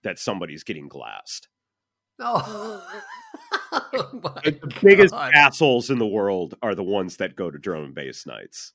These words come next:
Speaker 2: Wow. Okay. Well, I've, I haven't been to one, but well, I so wanna go now.
Speaker 1: <laughs>
Speaker 2: But I <laughs>
Speaker 1: The threat of people, <laughs> just, just somebody getting glassed.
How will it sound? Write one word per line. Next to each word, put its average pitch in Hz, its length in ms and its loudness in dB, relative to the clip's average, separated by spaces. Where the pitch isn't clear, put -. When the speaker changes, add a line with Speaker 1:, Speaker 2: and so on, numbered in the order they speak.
Speaker 2:
Wow. 135 720 -4
Okay. 131 560 -6
Well, 135 100 -6
I've, 135 320 -6
I 117 100 -6
haven't 127 380 -8
been 160 220 -6
to 165 140 -8
one, 120 480 -8
but 123 280 -6
well, 123 100 -14
I 110 80 -6
so 156 260 -4
wanna 123 240 -4
go 147 280 -4
now. 110 320 -10
Speaker 1:
<laughs> - 0 -
Speaker 2:
But - 540 8
I 123 160 0
<laughs> 247 960 0
Speaker 1:
The 208 180 0
threat 160 260 8
of 139 140 0
people, 143 440 0
<laughs> 170 180 -4
just, 160 240 -2
just 131 300 -8
somebody 139 360 0
getting 127 200 -6
glassed. 113 580 0